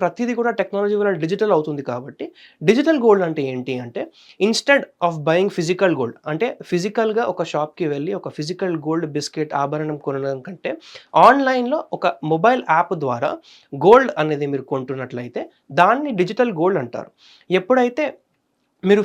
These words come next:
ఫిజికల్ గోల్డ్ కొంటారో అందులో చాలా ఇన్‌సెక్యూరిటీస్ ఉంటాయి. అంటే కొంతమంది భయపడతారు, "ఈ, అది దీనికి ఎవరైనా ఒకవేళ దొంగిలించుకుంటే మరి ఎలా?" అని. చాలా సేఫ్టీ కన్సర్న్స్ ఉంటాయి. కానీ అదే డిజిటల్ గోల్డ్‌లో ఏంటంటే సేఫ్టీ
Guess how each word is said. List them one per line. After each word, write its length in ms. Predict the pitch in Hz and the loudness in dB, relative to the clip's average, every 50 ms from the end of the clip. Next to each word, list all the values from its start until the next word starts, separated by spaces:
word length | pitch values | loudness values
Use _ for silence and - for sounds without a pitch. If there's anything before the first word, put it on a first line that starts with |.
| 208 | 2
ఫిజికల్ 360 | 214 208 202 247 254 294 285 262 196 | 0 0 0 0 2 2 2 4 6
గోల్డ్ 200 | 196 190 185 180 165 | 6 6 6 4 2
కొంటారో 400 | 156 131 127 123 135 120 131 170 269 339 - - - - _ _ - 170 | -2 -4 -4 -4 -6 -6 -4 -6 -6 -8 -12 -20 -20 -20 _ _ 0 0
అందులో 200 | 190 208 247 285 277 262 - - - | 2 2 2 2 0 -2 -4 -4 -2
చాలా 220 | 185 185 214 233 | 2 2 2 2
ఇన్‌సెక్యూరిటీస్ 720 | 233 202 202 196 202 214 208 - 214 202 202 190 196 180 160 | 2 0 0 0 -2 -2 0 2 4 4 4 4 4 2 2
ఉంటాయి. 200 | 135 113 - - - | 0 -4 -6 -8 -8
అంటే 120 | 147 160 180 175 | -6 -6 -6 -4
కొంతమంది 380 | 170 151 156 160 160 156 170 170 156 147 | -4 -2 -2 -2 -2 -2 -2 -2 0 0
భయపడతారు, 480 | 147 151 147 151 147 147 - 143 143 | 0 0 0 0 -2 -2 -2 -4 -4
"ఈ, 100 | 143 143 - - | -4 -6 -6 -6
అది 140 | 139 147 143 139 | -6 -6 -4 -4
దీనికి 260 | 147 147 143 139 147 147 143 | -6 -6 -4 -4 -4 -4 -4
ఎవరైనా 300 | 143 143 147 143 139 131 - - - - _ - | -4 -6 -6 -6 -8 -10 -10 -14 -20 -18 _ -10
ఒకవేళ 320 | 131 - 143 147 147 143 139 | -6 -4 -2 -2 -2 -2 -2
దొంగిలించుకుంటే 560 | 139 147 147 147 151 151 147 - 156 147 147 147 | -2 -2 0 0 0 -2 -2 -4 -6 -6 -4 -4
మరి 100 | 143 139 139 135 | -2 -2 -2 0
ఎలా?" 120 | 139 139 139 135 | 0 0 -2 -2
అని. 100 | 185 214 - - _ - | -4 -8 -10 -14 _ -2
చాలా 180 | - 208 233 240 233 - | 0 2 2 2 2 2
సేఫ్టీ 300 | 240 254 254 254 311 285 - | 0 0 0 0 0 2 4
కన్సర్న్స్ 420 | 220 202 190 175 185 180 165 - 135 | 4 4 4 4 2 0 0 -2 -6
ఉంటాయి. 180 | 120 - - - _ _ - _ _ - | -8 -8 -10 -14 _ _ -20 _ _ 2
కానీ 220 | 202 214 233 240 226 214 | 4 4 4 4 2 2
అదే 140 | 220 269 320 262 202 | 2 0 0 0 0
డిజిటల్ 320 | 208 240 262 269 320 302 240 220 | 0 0 0 0 0 0 4 4
గోల్డ్‌లో 280 | 208 196 180 180 160 139 | 6 6 6 4 2 0
ఏంటంటే 440 | 135 131 127 123 120 120 - 247 320 320 - - - | 0 -2 -4 -6 -8 -8 -10 -10 -12 -10 -10 -6 0
సేఫ్టీ 380 | - 240 269 269 - - 302 | 2 2 2 2 0 -2 0